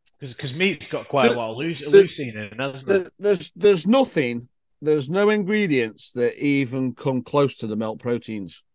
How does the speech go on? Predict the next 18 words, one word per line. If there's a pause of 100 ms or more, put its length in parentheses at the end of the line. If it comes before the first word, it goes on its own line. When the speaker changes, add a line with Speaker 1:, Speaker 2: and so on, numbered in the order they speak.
(600)
Speaker 2:
Whey
protein's
obviously
the
best
one, (640)
um,
but
casein's
good. (1000)
Uh,
and,
and,
and, (340)
I
mean,
I've
got,